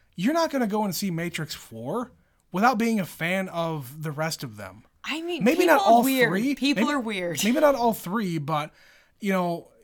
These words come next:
Speaker 1: if, if you're in for the fourth one, you're probably in for the other three. Just like you're never gonna go and watch episode seven of Star Wars without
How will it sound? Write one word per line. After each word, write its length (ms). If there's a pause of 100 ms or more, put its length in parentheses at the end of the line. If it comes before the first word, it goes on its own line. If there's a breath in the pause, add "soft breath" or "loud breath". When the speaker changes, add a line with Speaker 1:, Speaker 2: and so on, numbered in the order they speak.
Speaker 1:
if, 380
if 200
you're 260
in 260
for 480
the 140
fourth 360
one, 220 (160 loud breath)
you're 120
probably 600
in 120
for 180
the 120
other 180
three. 420 (340 soft breath)
Just 180
like 200
you're 160
never 280
gonna 220
go 220
and 120
watch 300 (260 loud breath)
episode 600
seven 440
of 120
Star 440
Wars 520 (480 soft breath)
without 560